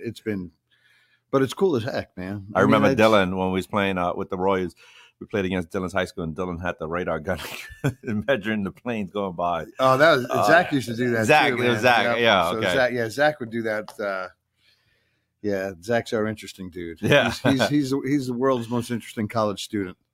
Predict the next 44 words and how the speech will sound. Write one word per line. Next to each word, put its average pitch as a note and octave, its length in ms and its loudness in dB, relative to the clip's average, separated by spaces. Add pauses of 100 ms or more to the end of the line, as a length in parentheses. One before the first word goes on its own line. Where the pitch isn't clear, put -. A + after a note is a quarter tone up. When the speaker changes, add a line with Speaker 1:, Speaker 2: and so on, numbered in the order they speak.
Speaker 2:
I F#2 60 -2
was F#2+ 120 -4
coaching A#2 300 0
first G2+ 240 -2
base, F#2+ 200 -2
looking F#2 220 -8
at F2+ 60 -4
him F2+ 80 -10
like, D2+ 240 -10
"Well, G2+ 180 -10
what, G#2 80 -6
Speaker 1:
Yeah, G2+ 160 -2
he'll A#2 140 -2
Speaker 2:
what?" A#2+ 80 2
Speaker 1:
tell C#3+ 80 6
you C3 80 4
how C3+ 120 4
many C#3+ 180 0
seats - 300 0
were D3 60 2
on C3+ 80 2
the B2+ 60 -2
plane, C3+ 340 0
where C3 140 2
it C3+ 120 2
was, C3 300 6
where B2+ 160 4
it C3+ 60 2
was C3 160 2
going, B2+ 420 2 (160)
Speaker 2:
<laughs> - 160 -4
Speaker 1:
pull D3 160 2
it C#3+ 80 4
out C#3+ 120 6
of C3+ 60 0
his C3 100 -2
back C3+ 260 2
pocket, C3+ 520 2
flash C3+ 320 0
it C3+ 60 -6
on C3+ 140 -2
the B2+ 60 -8
plane. C3 500 -4
Speaker 2:
<laughs> D3+ 40 -2